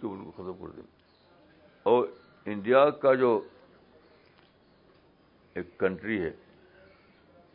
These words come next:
اس کا دل سے اس کا حصہ بن کر کے ترقی کریں، یہی ہوگا ریئلزم۔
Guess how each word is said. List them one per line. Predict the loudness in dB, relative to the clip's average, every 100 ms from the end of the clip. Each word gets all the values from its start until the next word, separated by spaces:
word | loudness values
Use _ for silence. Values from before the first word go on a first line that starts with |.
| -20 -20 -20 _ -20 _ _
اس | -8 -6
کا | 2 4 4 2 -10 _ _ _ _ _ _ _ _ _ -20 _ _ _ _ _ _ _ -10 0
دل | 2
سے | 2 2
اس | 0 0
کا | -4
حصہ | -4 -2 -2
بن | 0 -4
کر | -8 -10
کے | -10 -10 -16 _
ترقی | -8 -8 -10 -12
کریں، | -12 -14 -20 -20 -20 -20 -20 _ -20 _ _ _ _ _ _ _ _ -6
یہی | -4 -2
ہوگا | -2 0 0 -2 -8 -12
ریئلزم۔ | -4 -4 -2 -6 -10